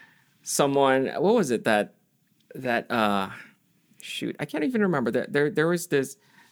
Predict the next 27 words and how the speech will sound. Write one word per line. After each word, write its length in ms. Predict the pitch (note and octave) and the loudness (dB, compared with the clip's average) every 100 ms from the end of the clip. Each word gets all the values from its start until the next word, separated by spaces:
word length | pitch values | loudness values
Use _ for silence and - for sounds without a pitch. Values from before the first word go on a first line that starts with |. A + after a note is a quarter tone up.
| _ | _
this, 560 | C3+ A#2+ A#2 - - - _ _ _ _ _ | 0 2 0 -4 -8 -12 _ _ _ _ _
um, 300 | C3 A2+ A2 | -4 -2 0
bottle, 440 | A2 B2 B2+ G#2+ F2+ | -2 0 2 2 0
water 300 | A#2 C#3+ B2+ | 0 2 0
bottle, 560 | A2+ G2+ G2 G2+ A2 - _ - | 0 -2 -2 -4 -8 -14 _ -4
or 160 | B2 A2 | 0 2
it's 220 | A#2 - | 0 -2
like 160 | B2 - | -4 -2
a, 100 | - | -4
it's 140 | - | -4
a 60 | A#2 | -6
thermos. 640 | - D3 C3+ F#2 F2 - | -2 0 2 0 -4 -8
I 40 | - | -12
f-, 640 | - _ _ - - - - | -18 _ _ -18 -18 -20 -20
I 40 | |
can't 200 | - - | -18 -16
even 200 | - E2+ | -12 -8
remember. 260 | G2 G2 G#2 | -6 -4 -4
It's, 180 | D3 E3 | -4 -2
like, 140 | F3+ | -2
very, 320 | D3 D3+ F#3+ | 2 4 4
very 240 | D#3 C#3 B2+ | 4 2 2
popular 480 | G2+ G#2+ - - - | 0 -2 -4 -6 -6
lately. 320 | - G#2+ F#2 | -6 -4 2
Everyone 360 | E3+ B3 G3 | 2 4 0
has 340 | B2 C3+ F3 B2+ | 2 2 2 0
it. 200 | F2 | -4